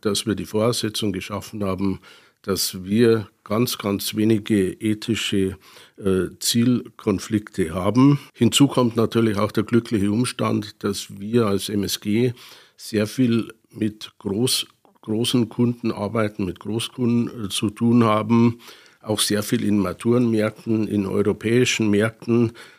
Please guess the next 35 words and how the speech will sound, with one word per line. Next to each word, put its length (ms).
Das 160
sind 180
alles 340
Rahmenbedingungen, 1000
die 180
auch 280
eher 240
mit 200
einem 440
hohen, 440
äh, 420
Wertesystem, 840
mit 120
einem 120
hohen 240
ethischen 720
Anspruch, 640
äh, 340
verknüpft 720
sind. 560
Äh, 80
und 540
insofern, 880
äh, 260
macht 320
es 140
das, 240
das 160
Leben 220
auch 100
ein 100
Stück 300
leichter, 600
wenn 140
man, 380